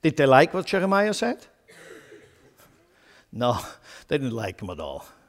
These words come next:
But he spoke the truth. So then eventually after seven years of captivity,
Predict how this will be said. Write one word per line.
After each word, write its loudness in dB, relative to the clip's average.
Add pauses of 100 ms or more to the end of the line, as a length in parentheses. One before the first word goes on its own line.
(460)
But 4
he 2
spoke 2
the -4
truth. -6 (1500)
So 6
then 8
eventually 6
after 6
seven 2
years 6
of 0
captivity, 2